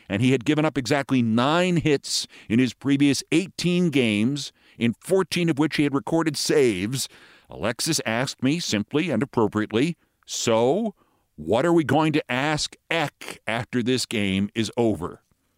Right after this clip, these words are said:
And, matter-of-factly, and without any emotion, certainly without any sense of predicting anything, I said, "We're going to ask Eck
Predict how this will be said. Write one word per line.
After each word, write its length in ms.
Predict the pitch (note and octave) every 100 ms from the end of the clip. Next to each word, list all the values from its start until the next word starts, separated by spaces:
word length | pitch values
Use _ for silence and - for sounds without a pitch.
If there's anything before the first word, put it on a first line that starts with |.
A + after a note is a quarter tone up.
| _ _ _ _ _ -
And, 440 | F2 G2+ F#3 E3 _ _ _
matter-of-factly, 840 | - D2+ G2+ - B2+ A#2+ B2+ E3+ G3 _ _ _ _
and 120 | -
without 300 | A#1 D#2 A2+ A#2
any 180 | B2+ F#3+
emotion, 580 | D3+ C3+ - F3 G3+ F3
certainly 360 | A2 A2 G#2+
without 320 | A2+ A#2 C3+ - -
any 240 | A2+ D3+
sense 320 | - C#3+ C#3+
of 140 | C3 -
predicting 420 | B2 C#3+ - C3
anything, 320 | A2 A2 A2+
I 120 | A2+
said, 340 | A#2+ A#2 A2 G2+ - - _ _
"We're 80 | A#2
going 280 | G#2 E3 F#3
to 160 | D#3+ C3
ask 500 | B2+ B2 A#2+ - - _ _
Eck 580 | D3 B2+ A2 - - -